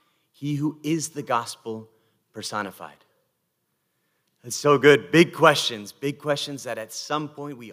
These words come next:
all ask ourselves. What is that path to happiness? What is that path to fruition in my life? And he's saying the one who can answer those questions is, first of all, Jesus,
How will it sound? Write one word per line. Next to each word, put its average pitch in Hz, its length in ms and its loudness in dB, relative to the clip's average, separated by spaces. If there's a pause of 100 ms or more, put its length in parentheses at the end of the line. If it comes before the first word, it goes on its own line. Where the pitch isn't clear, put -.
all 135 260 -10
ask 120 260 -16
ourselves. 95 580 -20 (500)
What 127 180 0
is 143 160 2
that 127 240 -10
path 120 360 -14
to 113 60 -20
happiness? 98 600 -20 (320)
What 123 120 -2
is 135 140 -2
that 123 240 -6
path 127 320 -8 (420)
to 120 140 -14
fruition 113 600 -4
in 107 100 -8
my 104 140 -2
life? 107 340 -4 (420)
And 110 80 -14
he's 113 160 -6
saying 127 300 -4
the 107 100 0
one 131 240 0
who 151 140 -4
can 139 180 -8
answer 123 340 -14
those 117 200 -8
questions 104 640 -16 (220)
is, 98 200 -12
first 156 320 2
of 135 100 0
all, 120 140 4
Jesus, 143 680 -10